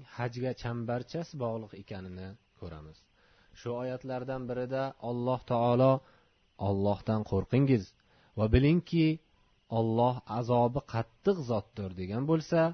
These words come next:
yana boshqasida: "Eng yaxshi ozuqa, ya'ni o'zingiz bilan birga bo'lishi lozim bo'lgan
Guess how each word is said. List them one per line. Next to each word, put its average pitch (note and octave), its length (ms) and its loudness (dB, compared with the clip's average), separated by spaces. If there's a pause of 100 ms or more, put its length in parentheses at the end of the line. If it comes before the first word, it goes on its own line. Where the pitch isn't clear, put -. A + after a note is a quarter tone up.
(400)
yana G#2+ 240 0
boshqasida: C#3+ 640 0 (640)
"Eng C#3 260 2
yaxshi B2 480 -2
ozuqa, A2+ 560 0 (420)
ya'ni G2 340 -2
o'zingiz B2 640 2
bilan D3 320 2
birga C#3 340 2
bo'lishi C3 420 2
lozim C3 420 4
bo'lgan A#2+ 380 2